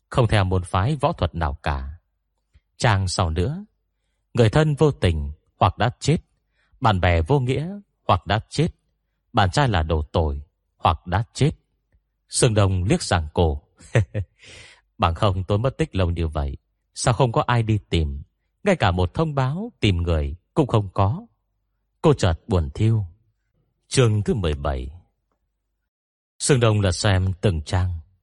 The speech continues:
Rõ ràng cô không viết trong một ngày, mà là ghi chép từ ngày này qua ngày khác, dùng khá nhiều loại bút khác nhau. Nét chữ có lúc viết ngoáy, có lúc nắn nót. Thậm chí có câu còn bị gạch xóa.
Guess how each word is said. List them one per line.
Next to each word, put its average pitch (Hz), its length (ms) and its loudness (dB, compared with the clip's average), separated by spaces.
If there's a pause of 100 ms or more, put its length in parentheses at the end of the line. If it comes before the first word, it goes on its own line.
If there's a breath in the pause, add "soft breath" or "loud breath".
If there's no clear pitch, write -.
(180)
Rõ 165 180 2
ràng 85 260 -2
cô 95 240 4
không 92 220 0
viết 147 200 -2 (180)
trong 95 200 -2
một 80 160 -4
ngày, 73 360 -6 (500)
mà 110 120 -2
là 104 220 2
ghi 165 120 -2
chép - 240 -4 (300)
từ 110 120 2
ngày 90 180 0
này 73 440 -4
qua 139 140 2
ngày 80 220 -4
khác, 139 280 -2 (580)
dùng 117 220 4
khá 202 140 0
nhiều 92 280 2
loại 82 160 0
bút 143 220 -2
khác 165 200 -4
nhau. 90 420 -2 (460)
Nét 127 140 0
chữ 104 280 2
có 107 100 -2
lúc 101 220 0 (200)
viết 160 140 -4
ngoáy, 110 340 -4 (380)
có 131 100 2
lúc 123 220 2
nắn 95 280 -2
nót. 120 200 -4 (960)
Thậm 110 160 0
chí 117 180 0
có 170 140 -2
câu 104 440 0
còn 87 200 -2
bị 82 320 -4
gạch 92 180 -2
xóa. 110 420 -4